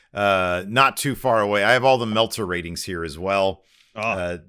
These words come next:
Speaker 1: Dave gave this one and three quarters. So I wasn't too far off from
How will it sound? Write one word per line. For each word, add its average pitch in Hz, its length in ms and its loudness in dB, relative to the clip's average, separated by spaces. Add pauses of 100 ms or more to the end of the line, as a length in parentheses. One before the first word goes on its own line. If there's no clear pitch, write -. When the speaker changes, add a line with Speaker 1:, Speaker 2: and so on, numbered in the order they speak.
Speaker 1:
Dave 123 360 2
gave 110 260 -2
this 98 240 -4
one 127 480 0
and 104 240 -6
three 110 260 -4
quarters. 87 480 -8
So 87 300 -6
I 123 180 0
wasn't 135 360 0
too 113 200 -4
far 85 320 -2
off 73 240 -6
from 76 380 -8